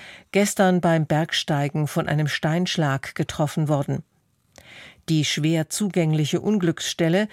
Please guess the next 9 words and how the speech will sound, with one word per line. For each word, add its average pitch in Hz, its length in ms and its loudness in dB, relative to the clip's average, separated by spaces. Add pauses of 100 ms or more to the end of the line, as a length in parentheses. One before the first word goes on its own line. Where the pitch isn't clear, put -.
(300)
befindet 220 500 2
sich 220 400 0
auf 175 280 2
etwa 180 300 2
fünftausendsiebenhundert 170 1400 0
Metern. 156 480 0 (640)
Bei 147 100 0
einem 151 280 2
Hubschrauberüberflug 170 1300 0